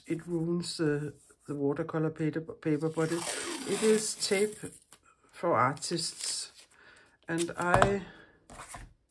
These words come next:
rub it on my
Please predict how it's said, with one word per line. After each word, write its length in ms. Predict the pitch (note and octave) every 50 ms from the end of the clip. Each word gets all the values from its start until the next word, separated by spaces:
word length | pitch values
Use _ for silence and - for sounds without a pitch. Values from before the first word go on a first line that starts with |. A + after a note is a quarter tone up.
| - - - - _ - - _ - - - - _ _ - _ _ _ _ _ _ _ _ _ _ - - - - - - - - _ _ _ _ _ - - _ _ _ _ _ _ _ _ - - _ _ _ _
rub 300 | - F3+ E3+ E3+ E3+ A3
it 180 | G#3+ G#3+ - - - - - - - - -
on 140 | F3 E3+ F3
my 320 | F3+ E3+ E3 D#3+ D#3+ E3